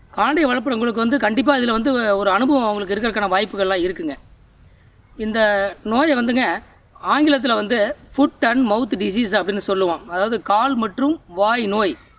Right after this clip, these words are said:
அப்படின்னு சொல்லுவோம். ஆ, கிராமப்புறங்கள்ல பார்த்தீங்கன்னா, சில பகுதியில கோமாரி நோயின்னு சொல்லுவாங்க. ஆ, சில பகுதியில பார்த்தீங்கன்னா, காணை நோய் அப்படின்னு சொல்லுவாங்க. வாய்க்காணை,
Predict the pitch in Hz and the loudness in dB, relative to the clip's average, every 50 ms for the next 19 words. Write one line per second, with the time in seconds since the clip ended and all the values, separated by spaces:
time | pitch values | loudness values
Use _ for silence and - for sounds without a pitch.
0 | - - - 165 170 196 202 - - 185 180 180 185 220 - - - - - - | -16 -12 -10 -8 -8 -8 -8 -6 -6 -4 -2 0 0 0 -2 -4 -8 -20 -20 -20
1 | - - - - - - 233 226 240 226 226 196 226 240 269 302 311 254 277 254 | -20 -20 -20 -20 -10 -4 -2 0 0 0 0 0 0 0 2 0 0 0 0 0
2 | 247 247 254 240 240 202 226 208 226 247 269 262 247 226 - 240 233 233 208 226 | 0 0 0 0 0 -2 -2 -2 0 0 0 0 0 -2 -4 -4 -4 -2 0 0
3 | 233 240 247 247 233 190 202 208 226 247 240 220 226 226 226 220 - 220 214 214 | 0 0 0 0 0 0 0 0 2 0 -2 -2 -2 -2 -2 -2 -4 -4 -2 0
4 | 208 208 214 233 269 311 - - - - _ - - _ - - 208 214 208 208 | 0 0 0 0 -2 -2 -4 -10 -20 -20 _ -20 -20 _ -8 -4 -2 -2 0 0
5 | 214 - 247 254 269 226 247 247 269 277 269 214 233 190 220 233 262 277 262 240 | -2 -2 -2 -2 0 0 0 2 2 2 0 0 -4 -4 -2 0 0 2 2 2
6 | 214 196 180 180 160 - - - 220 233 254 277 285 262 233 233 233 196 165 - | 0 0 -2 -4 -8 -8 -4 -2 0 2 2 2 0 0 0 0 0 -2 -2 -4
7 | - - 175 190 202 - - 196 196 185 175 170 175 180 196 214 - - - - | -6 -8 -6 -6 -6 -6 -4 -2 0 0 0 0 -2 -2 -2 -4 -4 -10 -20 -20
8 | _ _ - 185 208 233 247 226 - 233 214 214 208 208 214 220 | _ _ -2 0 0 2 0 0 0 0 0 0 0 -2 -4 -6